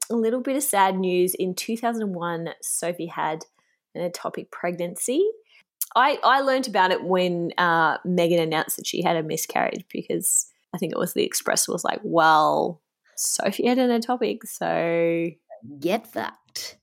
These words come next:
Speaker 1: <laughs>
Speaker 2: That's gotta be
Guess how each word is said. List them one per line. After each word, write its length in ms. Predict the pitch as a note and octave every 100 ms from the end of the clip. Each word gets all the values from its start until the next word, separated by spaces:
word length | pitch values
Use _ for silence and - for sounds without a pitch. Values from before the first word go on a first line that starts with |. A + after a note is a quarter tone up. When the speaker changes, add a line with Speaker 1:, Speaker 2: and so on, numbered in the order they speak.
| -
Speaker 1:
<laughs> 40 | - - - - C5+ - - - D#5+ - C#5 - - C#4 F4 - D#4+ - _ C#4 - - - - - _ A3+ A3+ - G#3 F#3+ _ _ - -
Speaker 2:
That's 180 | - -
gotta 200 | - A#3
be 340 | A3 F#3+ F3